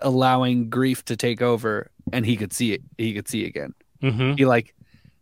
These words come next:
Speaker 1: lined back up with the vision for this moment.
Speaker 2: Yeah.
Speaker 1: Right? Okay.
Speaker 2: Yeah. Good. Yeah. Good catch.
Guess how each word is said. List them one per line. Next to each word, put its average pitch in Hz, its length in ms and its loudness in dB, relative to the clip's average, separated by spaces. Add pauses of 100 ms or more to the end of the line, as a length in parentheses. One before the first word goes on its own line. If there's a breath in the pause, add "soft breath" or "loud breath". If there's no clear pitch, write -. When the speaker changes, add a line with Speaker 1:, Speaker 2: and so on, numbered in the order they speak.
(120)
Speaker 1:
lined 131 640 4
back 113 320 0
up 123 260 -2
with 120 280 -4
the 113 180 -2
vision 104 420 -2
for 110 160 -6
this - 280 -8
moment. - 300 -8 (320)
Speaker 2:
Yeah. 123 320 2 (360)
Speaker 1:
Right? 120 260 2
Okay. 113 280 -4
Speaker 2:
Yeah. 123 220 -2 (100)
Good. 139 260 0
Yeah. 131 260 0
Good 131 140 -4
catch. - 400 -2